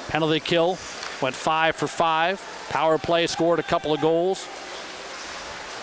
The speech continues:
U N H rising to the occasion without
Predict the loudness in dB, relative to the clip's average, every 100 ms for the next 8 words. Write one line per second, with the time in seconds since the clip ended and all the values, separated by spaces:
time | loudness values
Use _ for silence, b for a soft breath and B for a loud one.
0 | -12 -12 -10 -2 2 2 2 2 2 4
1 | 2 2 0 2 2 2 2 2 0 2
2 | 2 2